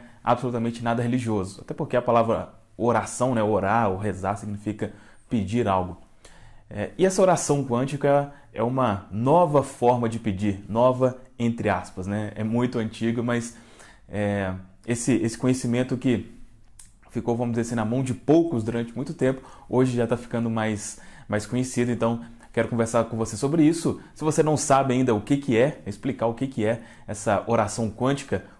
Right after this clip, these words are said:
como fazer uma oração quântica e, é, o mais incrível, né? Você sabia que você está orando o tempo inteiro? Exatamente agora, você tá orando agora. Você sabia disso? Se não, vou explicar pra você, baseado,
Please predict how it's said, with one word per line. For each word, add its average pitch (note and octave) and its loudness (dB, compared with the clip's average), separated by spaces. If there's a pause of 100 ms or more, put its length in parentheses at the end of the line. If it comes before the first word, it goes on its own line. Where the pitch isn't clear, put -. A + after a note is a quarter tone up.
(160)
como E3 4
fazer B2+ 4 (420)
uma A#2 0
oração G#2 0
quântica B2 -4 (260)
e, A#2 2 (340)
é, A#2+ -2
o A2 0
mais A#2+ 0
incrível, B2 2
né? C3 0 (140)
Você D3+ -2
sabia D3+ 4
que B2+ 0
você A#2+ -4
está C#3 2
orando C3 4
o A#2 -4
tempo E3 0
inteiro? B2+ 0
Exatamente A3+ 0
agora, D#3 4
você G#2 -6
tá D#3 0
orando F3 2
agora. G#2+ 0 (420)
Você - -6
sabia A#2 4
disso? D#3+ 2 (340)
Se - -4
não, B2+ 4
vou B2+ 4
explicar B2 2
pra B2 0
você, A#2 0
baseado, D3 2